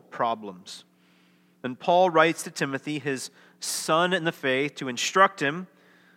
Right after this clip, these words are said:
as to how they are to detect both the doctrinal and moral errors and how they are to root them out and avoid them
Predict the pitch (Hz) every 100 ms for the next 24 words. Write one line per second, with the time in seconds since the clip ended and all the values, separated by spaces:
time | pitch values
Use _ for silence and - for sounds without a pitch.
0 | _ _ - 131 - 143 160 170 160 151
1 | 143 143 139 120 - - 202 196 - 120
2 | 143 147 - 135 143 147 143 - 143 139
3 | 135 135 139 143 139 135 131 131 131 127
4 | - _ - _ _ _ 117 110 143 143
5 | 135 127 127 - 139 123 - 123 185 208
6 | 202 151 139 143 165 - 123 123 117 127
7 | 110 120 156 170 131 123 123 123